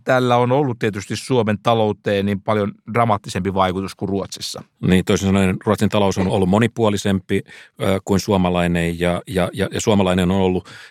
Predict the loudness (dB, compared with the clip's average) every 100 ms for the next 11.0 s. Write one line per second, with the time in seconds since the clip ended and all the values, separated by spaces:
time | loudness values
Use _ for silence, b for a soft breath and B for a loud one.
0 | -4 -2 0 -2 -6 B B -20 -20 _
1 | B B B -2 0 0 0 0 -2 -6
2 | B B -4 -2 -2 -2 -4 -4 -6 -4
3 | -4 -6 -4 -2 -2 -4 -2 -2 0 0
4 | 0 0 -2 -2 0 2 0 -4 -6 -6
5 | -2 0 2 2 2 0 -2 -6 -6 -8
6 | -2 2 2 0 B B B B 0 2
7 | 2 2 -2 0 -2 -2 -4 0 2 2
8 | 2 2 2 0 -2 -2 0 0 0 0
9 | 2 0 -2 -4 -4 -4 -4 -6 -4 -4
10 | b b b b -2 2 2 0 -2